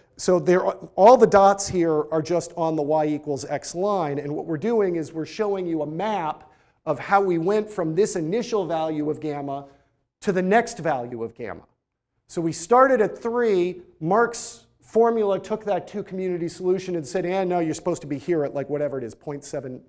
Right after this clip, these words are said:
eight," whatever it says over there. Um, and it turns out that no, really, no matter what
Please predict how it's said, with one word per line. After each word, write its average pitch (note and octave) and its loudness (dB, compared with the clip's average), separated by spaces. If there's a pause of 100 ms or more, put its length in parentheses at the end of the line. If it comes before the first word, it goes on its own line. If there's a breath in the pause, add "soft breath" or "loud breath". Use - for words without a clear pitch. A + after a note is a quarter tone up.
(120)
eight," B2+ -8 (300)
whatever B2 -10
it A#2 -12
says A#2 -12
over A2 -12
there. G#2 -10 (640 soft breath)
Um, F#3 8
and A3 4
it A#3 -2
turns B3+ -2
out G#3 4
that F#3 0
no, E3 0
really, G#3 6
no F#3 0
matter F#3 4 (200)
what F#3+ 4